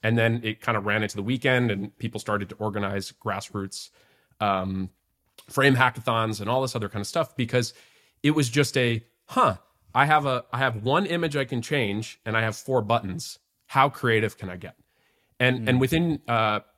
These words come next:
Speaker 1: twenty-four hours, someone had figured out how, how to put Doom, the video game,
Speaker 2: <laughs>
Speaker 1: inside of a frame. And we're not, again, remember, this is, this is not video. There's no kind of, like, all these other, it,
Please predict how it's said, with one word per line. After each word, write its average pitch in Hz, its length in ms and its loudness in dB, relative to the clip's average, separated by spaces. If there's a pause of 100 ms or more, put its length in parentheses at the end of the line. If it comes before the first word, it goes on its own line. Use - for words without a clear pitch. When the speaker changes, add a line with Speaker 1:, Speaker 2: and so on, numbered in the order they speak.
(140)
Speaker 1:
twenty-four 156 400 2
hours, 117 260 4
someone 127 260 0
had 117 160 -4
figured 117 300 0
out 110 100 2
how, 110 140 0
how 113 120 -2
to 98 60 -4
put 107 440 -4
Doom, 127 520 4 (600)
the 117 80 -2
video 135 260 6
game, 95 300 -8 (400)
Speaker 2:
<laughs> - 440 -6
Speaker 1:
inside 147 440 4
of 127 80 -4
a 117 60 -4
frame. 104 320 -4
And 135 140 -4
we're 151 100 2
not, 156 180 -2
again, 143 240 0
remember, 117 300 -2
this 120 140 -8
is, 113 180 -8
this 113 220 -8
is 98 140 -12
not 117 400 0
video. 120 680 2
There's 104 300 -6
no 113 300 2
kind 113 180 -4
of, 101 100 -6
like, 101 180 -4
all 113 160 0
these 110 180 -2
other, 104 220 -2 (440)
it, 127 180 -4